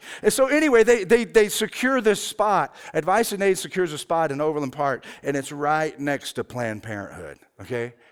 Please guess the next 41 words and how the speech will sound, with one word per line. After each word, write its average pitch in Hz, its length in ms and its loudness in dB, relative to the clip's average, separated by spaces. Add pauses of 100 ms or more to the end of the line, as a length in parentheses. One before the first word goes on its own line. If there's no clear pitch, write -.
(100)
And 160 100 -2
they're 190 100 0
having 208 220 0
incredible 202 560 0
movement 190 520 -2
in 156 120 -4
helping 165 500 -4
women 165 420 -2 (280)
who 180 100 0
are 156 80 2
struggling. 170 520 -2
So 175 120 -2
if 165 140 -2
you're, 220 180 -2
if 220 220 -4
you 262 120 -2
are 214 80 4
into 247 240 0
those 202 220 2
kinds 190 220 -4
of 135 80 -6
things, 185 240 -4
looking 220 220 0
for 208 120 2
a 170 60 0
place 196 320 0
to 185 100 2
have 170 200 2
an 156 100 -2
out 170 420 -2 (340)
and 156 200 0
volunteer 175 600 2
and 180 100 -2
serve, 190 500 0
Advice 175 380 -2
and 185 100 -2
Aid 180 160 2
is 151 100 -4
a 143 60 -12
great 165 280 -4
place 165 360 -2